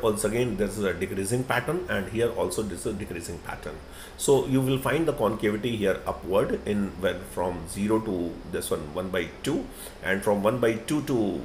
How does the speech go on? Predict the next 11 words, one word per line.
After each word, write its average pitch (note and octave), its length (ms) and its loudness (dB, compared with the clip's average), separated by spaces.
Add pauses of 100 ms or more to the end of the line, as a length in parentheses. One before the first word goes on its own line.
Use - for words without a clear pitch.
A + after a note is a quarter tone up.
one, B2 300 2 (260)
then G#2 240 2
once G2 180 0
again A#2+ 240 2
the A2+ 80 2
function G2 460 -2
is, C3+ 240 -4
is G#2+ 280 -4 (100)
in, G2+ 220 -4
uh, E2 360 -2 (160)
decreasing F#2+ 400 -2